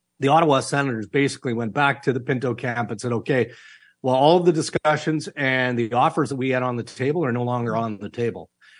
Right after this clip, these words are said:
We need to get through this situation." Obviously, his qualifying offer is still there. Um, so the waiting game continues on that front, but in the statement issued by the Ottawa Senators, they make it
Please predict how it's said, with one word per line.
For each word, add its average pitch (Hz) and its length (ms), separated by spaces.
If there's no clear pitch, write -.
We 139 160
need 147 220
to 123 60
get 123 220
through 156 220
this 156 240
situation." 147 800
Obviously, 151 420
his 127 80
qualifying 151 720
offer 151 480
is 151 320
still 143 360
there. 151 440
Um, 131 380
so 156 800
the 131 140
waiting 170 540
game 131 500
continues 135 960
on 127 220
that 131 300
front, 139 280
but 143 200
in 139 100
the 120 60
statement 165 360
issued 147 280
by 135 120
the 131 120
Ottawa 127 320
Senators, 131 480
they 139 160
make 151 240
it 113 100